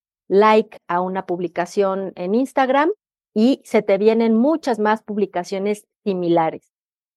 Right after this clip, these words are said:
Esto es, es una metáfora de la realidad afuera. En el momento que ponemos nuestra atención y le damos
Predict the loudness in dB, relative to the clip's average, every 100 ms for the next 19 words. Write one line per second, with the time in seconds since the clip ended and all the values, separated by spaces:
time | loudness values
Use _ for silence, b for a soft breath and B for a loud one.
0 | _ 0 0 2 0 0 -4 -6 -4 -2
1 | 2 2 0 -2 -4 0 -2 0 0 2
2 | 2 0 0 0 0 -2 -2 -2 -2 2
3 | 2 0 _ _ -10 -6 0 0 0 -4
4 | _ _ _ -6 -4 -4 -2 0 0 0
5 | -2 -4 -2 -2 -2 -4 -6 -4 -4 -6
6 | -4 -4 -4 -6 -2 0 2 2 2 -2